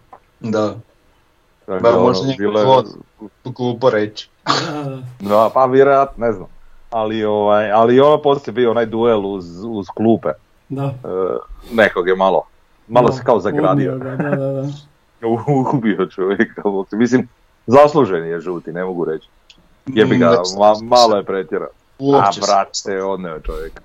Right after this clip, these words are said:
Speaker 1: To je, oh, je, odnio, ali to nije, mislim, ovaj je ušao mekan, ovaj je ušao čorasto.
Speaker 3: Da, da.
Speaker 1: Ha jebemo mater.
Speaker 3: Ušao ispred
Speaker 1: Užas.
Speaker 3: njega na loptu.
Speaker 1: Da, da,
Speaker 3: Da.
Speaker 1: žuti zato što je cijela klupa skočila.
Speaker 3: Da.
Speaker 1: Zato je
Speaker 2: Vidi,
Speaker 1: dao.
Speaker 2: ovaj je imao kontrolu lopte,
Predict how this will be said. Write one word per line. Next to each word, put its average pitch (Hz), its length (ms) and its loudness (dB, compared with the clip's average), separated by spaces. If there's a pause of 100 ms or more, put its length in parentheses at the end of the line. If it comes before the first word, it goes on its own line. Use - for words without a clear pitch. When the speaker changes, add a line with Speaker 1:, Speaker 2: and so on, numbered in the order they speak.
Speaker 1:
To 208 220 6
je, 202 220 6
oh, 120 300 0
je, 147 360 8
odnio, 143 300 4
ali 107 120 -2
to 175 180 -4
nije, 196 340 -2
mislim, 127 460 -6 (160)
ovaj 185 380 6
je 170 160 6
ušao - 240 4
mekan, 208 380 2
ovaj 196 220 2
je 190 60 2
ušao 180 200 -2
čorasto. 139 480 2
Speaker 3:
Da, 170 100 -4
da. 156 160 -6
Speaker 1:
Ha 151 120 0
jebemo 147 640 0
mater. 117 400 -8 (280)
Speaker 3:
Ušao 165 300 -2
ispred 190 200 -4
Speaker 1:
Užas. 175 180 2
Speaker 3:
njega 170 160 2
na 151 120 2
loptu. 147 260 2
Speaker 1:
Da, 160 60 6
da, 605 460 0
Speaker 3:
Da. - 60 -2
Speaker 1:
žuti 233 340 4
zato 185 260 4
što 208 120 -6
je 175 60 -4
cijela 180 360 0
klupa 165 360 -2
skočila. 120 600 -4
Speaker 3:
Da. 127 140 -10
Speaker 1:
Zato 104 240 -4
je 123 100 2
Speaker 2:
Vidi, 120 160 0
Speaker 1:
dao. 117 120 4
Speaker 2:
ovaj 135 360 6
je 139 100 4
imao 131 180 -2
kontrolu 120 640 -2
lopte, 117 420 -2